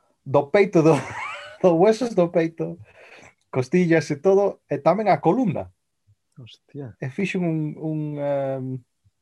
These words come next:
Speaker 1: unha guitarra eléctrica de, de, do corpo do seu tío. E
Speaker 2: Hostia.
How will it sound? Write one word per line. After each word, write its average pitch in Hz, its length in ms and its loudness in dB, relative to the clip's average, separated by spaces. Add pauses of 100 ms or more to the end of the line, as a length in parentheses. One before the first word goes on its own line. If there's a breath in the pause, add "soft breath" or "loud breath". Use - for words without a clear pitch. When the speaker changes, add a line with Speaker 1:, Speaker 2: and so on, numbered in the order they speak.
(200)
Speaker 1:
unha 156 200 -8
guitarra 170 320 -2
eléctrica 180 480 -4
de, 120 160 -4
de, 120 180 -2 (140)
do 123 160 -4
corpo 135 320 -2
do 123 80 -4
seu 127 240 -6
tío. 165 240 -6 (1400)
E 107 240 -10
Speaker 2:
Hostia. - 560 -18